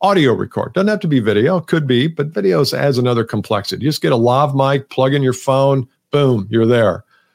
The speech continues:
And then you can take that, you can transcribe it into a, into an article. You can, uh,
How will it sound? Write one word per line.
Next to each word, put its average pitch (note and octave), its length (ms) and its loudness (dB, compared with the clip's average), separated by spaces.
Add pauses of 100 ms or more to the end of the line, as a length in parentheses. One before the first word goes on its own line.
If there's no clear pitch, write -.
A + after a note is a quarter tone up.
(460)
And C3 380 0 (120)
then G3 280 2
you D#3 120 4
can C3 200 0
take D#3+ 340 0
that, D3 280 0
you B2+ 140 2
can G#2+ 160 -2
transcribe B2+ 600 0
it A#2 60 2
into A2 380 2
a, F#2+ 160 0 (260)
into A2 240 0
an G2+ 80 -4
article. E3+ 680 0 (220)
You A2+ 180 0
can, G2+ 520 -4 (420)
uh, - 240 -12